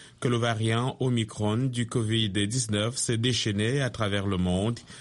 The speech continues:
en s'inquiétant du nombre d'Américains toujours non vaccinés. « Ce virus est extraordinaire », a dit Monsieur Fauci en évoquant sa vitesse de propagation. «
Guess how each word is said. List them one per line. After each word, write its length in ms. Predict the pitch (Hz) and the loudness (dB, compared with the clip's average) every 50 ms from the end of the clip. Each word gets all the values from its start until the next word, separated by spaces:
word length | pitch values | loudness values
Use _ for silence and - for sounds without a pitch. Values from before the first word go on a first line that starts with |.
| - - - - - - | -20 -20 -20 -16 -6 -2
en 140 | 110 104 98 | 0 0 0
s'inquiétant 840 | - - - 98 92 90 90 - 110 95 92 - 101 95 95 104 107 | 0 0 0 0 0 -2 -2 -2 -2 -2 -2 -2 -2 0 0 0 0
du 160 | 101 101 95 | 0 0 0
nombre 320 | 92 98 95 90 87 92 90 | 0 0 0 0 0 0 0
d'Américains 600 | 92 95 95 98 92 95 95 90 - 101 98 101 | 0 0 0 0 0 0 -2 -2 -2 -2 -2 -2
toujours 600 | 92 - 104 92 95 104 98 98 87 90 98 92 | -2 -2 -4 -2 0 0 0 0 0 0 0 0
non 220 | 92 101 107 110 | 0 0 0 0
vaccinés. « 680 | 104 90 107 104 - - - - 107 101 98 95 92 90 - - - - - - - - | 0 0 -2 -2 -2 -4 -4 -2 -2 0 0 0 -2 -4 -6 -16 -20 -20 -20 -20 -20 -12
Ce 160 | - - - 101 | -8 -2 -2 -2
virus 480 | 90 92 95 87 90 95 98 98 - | 0 0 0 0 0 0 0 -2 -2
est 160 | 104 90 87 | -4 -2 -2
extraordinaire », 720 | 107 95 - - 104 101 98 92 87 101 92 101 98 92 95 | -2 -2 -2 -2 0 0 0 0 0 0 0 0 0 0 0
a 60 | 92 | 0
dit 120 | 87 92 | 0 0
Monsieur 300 | 92 92 87 87 - 101 | 0 0 0 0 0 -2
Fauci 600 | 92 - 101 95 95 95 92 - - 113 113 120 | -2 0 0 0 0 0 -2 -4 -4 -2 0 0
en 200 | 117 104 101 101 | 0 0 0 0
évoquant 500 | 104 104 101 107 101 90 - 101 101 113 | 0 0 2 0 -2 0 -2 -2 0 0
sa 200 | 117 - - 117 | -2 0 -2 -2
vitesse 360 | 104 107 110 87 120 110 107 95 | 0 0 -2 0 0 -2 0 0
de 80 | 101 | -2
propagation. « 840 | 92 - 123 123 110 - 104 95 98 92 90 - - 95 98 107 117 | -2 0 -2 -2 0 0 0 0 0 0 -2 -2 -2 -2 -2 -2 -2